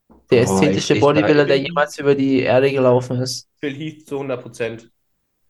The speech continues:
Speaker 3: Komplett.
Speaker 1: Der
Speaker 2: Boah,
Speaker 1: ästhetischste?
Speaker 2: Phil Heath ist
Speaker 3: Ja.
Speaker 2: für mich ein Freak.
Speaker 3: Echt?
Speaker 1: Phil Heath ist für mich auch ein Freak, ja.
Speaker 3: Ich find, das ist so, ich find, das ist doch so stimmt, das passt so schön zusammen, so und
Speaker 1: Und Kai Greene auch.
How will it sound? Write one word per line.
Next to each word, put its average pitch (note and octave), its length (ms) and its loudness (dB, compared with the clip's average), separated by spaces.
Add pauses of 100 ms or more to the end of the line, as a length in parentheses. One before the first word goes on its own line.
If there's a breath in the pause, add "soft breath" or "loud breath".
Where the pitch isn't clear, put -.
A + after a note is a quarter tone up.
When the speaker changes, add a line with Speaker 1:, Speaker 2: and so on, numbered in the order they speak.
(240)
Speaker 3:
Komplett. A2+ 480 -12 (320)
Speaker 1:
Der D3 60 6
Speaker 2:
Boah, - 100 4
Speaker 1:
ästhetischste? F#3+ 720 4 (200)
Speaker 2:
Phil D3+ 160 -6 (100)
Heath F#3+ 120 -4
ist D3+ 140 -2
Speaker 3:
Ja. A#2 140 0
Speaker 2:
für - 60 -6
mich - 140 -18
ein B2 260 -4
Freak. B2+ 520 -6 (640)
Speaker 3:
Echt? E3+ 220 -6
Speaker 1:
Phil F#3 280 4
Heath C4 140 4
ist D#4 120 -8
für B3+ 60 0
mich G#3 140 4
auch D#3 60 4
ein F#3 60 2
Freak, - 320 -4
ja. D3 160 -4 (240)
Speaker 3:
Ich E3+ 140 -8
find, B3 200 -4
das A#3 120 -4
ist A3 140 -8
so, A3+ 140 2 (100)
ich F3 140 -4
find, D4+ 280 -8
das F3 140 -8
ist - 160 -12
doch D#4+ 80 -8
so - 160 -4
stimmt, - 340 -10
das F3+ 160 -8
passt F4+ 300 -6
so A3 360 0
schön F4 300 -2
zusammen, F#3+ 680 -4
so E3 260 -4
und D3+ 340 -4
Speaker 1:
Und F#3+ 140 2
Kai E3 180 0
Greene D#3 320 -2
auch. D3+ 240 -6